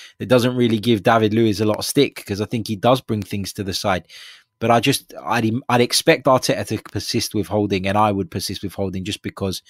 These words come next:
you're talking about a central defensive pairing that's done really, really well, uh, of late. And so I wouldn't change it.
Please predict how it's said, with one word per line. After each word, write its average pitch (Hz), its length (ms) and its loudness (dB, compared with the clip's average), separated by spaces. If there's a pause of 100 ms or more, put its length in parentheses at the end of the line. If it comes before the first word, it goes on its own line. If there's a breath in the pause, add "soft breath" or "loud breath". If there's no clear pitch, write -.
(440 loud breath)
you're - 80 -14
talking 110 300 0
about 98 260 0
a - 20 -6
central 110 360 -4
defensive 95 500 -6
pairing 95 320 -2
that's 87 160 -6
done 95 260 -4
really, 98 280 0
really 95 260 -4
well, 92 340 -2 (440 loud breath)
uh, 95 260 0
of 98 200 -4
late. 92 340 0
And 92 200 -4
so 92 520 0 (600)
I - 80 2
wouldn't 90 280 -2
change 95 320 -2
it. - 100 -12